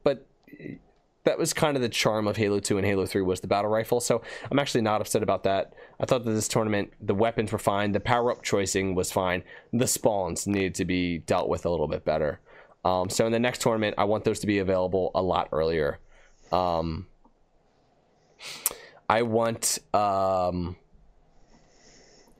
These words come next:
uh, we already talked about the divisions, but only having four people in each division. Um, and then honestly, I'm really considering about maybe doing the, the round robin,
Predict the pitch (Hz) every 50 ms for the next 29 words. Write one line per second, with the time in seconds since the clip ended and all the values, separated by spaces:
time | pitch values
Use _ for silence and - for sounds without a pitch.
0 | _ _ _ _ _ - - _ _ - 123 120 117 117 117 - - - 156 175
1 | 175 160 160 165 165 160 156 190 147 139 135 165 143 135 131 - 135 120 113 117
2 | 113 117 117 117 135 131 127 139 147 - - - - 135 127 - - - 143 143
3 | 143 139 139 135 135 131 120 120 117 113 - - 123 113 110 - 127 113 110 120
4 | 113 110 - - 104 113 110 110 - - - 117 104 104 104 107 110 123 120 117
5 | 123 131 135 - _ _ _ _ - - - - _ _ - 110 110 110 110 -
6 | - 135 143 143 139 139 - 120 131 147 165 175 175 - 190 185 185 185 185 -
7 | - 139 131 135 135 139 135 - 160 147 - - 147 135 135 135 135 135 131 120
8 | 107 113 113 113 110 - 92 113 113 110 110 107 117 117 113 113 120 113 113 113
9 | 113 113 110 101 107 104 104 104 104 101 101 101 101 - - _ _ _ _ _
10 | _ _ _ _ _ _ _ _ - - _ _ _ _ _ _ _ _ _ -
11 | 123 110 101 110 110 110 107 101 95 98 98 98 101 104 110 123 123 120 123 135